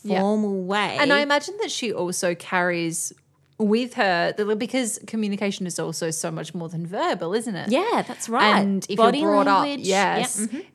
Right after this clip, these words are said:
Speaker 1: she's got the social capital,
Speaker 2: Yep.
Speaker 1: perhaps.
Speaker 2: And
Speaker 1: You
Speaker 2: the
Speaker 1: know,
Speaker 2: confidence.
Speaker 1: Yes.
Speaker 2: So she came across as somebody that you would listen to,
Speaker 1: Yeah.
Speaker 2: somebody who knew what she was talking about,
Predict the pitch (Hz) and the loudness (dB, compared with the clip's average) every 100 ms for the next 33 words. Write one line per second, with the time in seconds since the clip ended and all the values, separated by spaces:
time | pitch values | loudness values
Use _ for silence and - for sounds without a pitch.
0 | - - 196 208 208 180 175 - 240 240 | -8 -4 -2 -2 -2 -4 -8 -6 -6 -6
1 | 226 185 175 160 156 - 226 233 165 - | -6 -6 -6 -10 -10 -10 -4 -4 -4 -10
2 | - - - 254 285 170 202 226 175 480 | -12 -14 -4 0 0 0 2 2 2 2
3 | 330 165 147 - 190 185 165 117 - - | 2 0 -4 -8 -2 0 0 -4 -10 -14
4 | - - - 302 320 - 285 330 415 - | -14 -8 -4 -2 -4 -6 -4 -2 -2 -6
5 | 285 311 247 - 220 226 269 240 214 - | -6 -6 -6 -6 -4 -4 -6 -6 -6 -6
6 | 202 190 175 185 311 320 - - - 175 | -4 -4 -4 -4 -6 -8 -8 -12 -8 0
7 | 247 247 254 - 226 214 233 240 233 220 | 2 2 -2 -4 -2 -2 -2 -4 -6 -6
8 | - 180 185 185 170 113 180 | -4 -6 -4 -8 -6 -2 -2